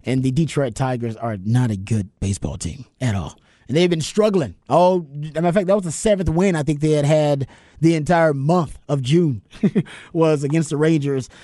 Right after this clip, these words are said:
Uh, and the Rangers did bounce back, eight three win over, uh, Detroit. So, uh, uh, the Rangers, uh, keep their, uh, lead, and it is a, eh, it's a good size lead. I think still five games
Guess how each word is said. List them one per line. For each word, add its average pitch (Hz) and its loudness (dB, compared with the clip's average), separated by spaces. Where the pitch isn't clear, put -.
Uh, 123 0
and 127 0
the 127 0
Rangers 143 0
did 131 0
bounce 120 -2
back, 113 -4
eight 147 0
three 147 0
win 131 0
over, 127 0
uh, 117 0
Detroit. 117 -2
So, 113 -2
uh, 104 -4
uh, 104 0
the 110 -2
Rangers, 117 -2
uh, 110 -6
keep 135 -2
their, 127 0
uh, 120 0
lead, 139 2
and 117 -2
it 110 -2
is 135 -2
a, 131 0
eh, 226 0
it's 170 0
a 160 4
good 143 2
size 123 -4
lead. 117 0
I - -2
think 139 -6
still 135 0
five 127 0
games 123 -2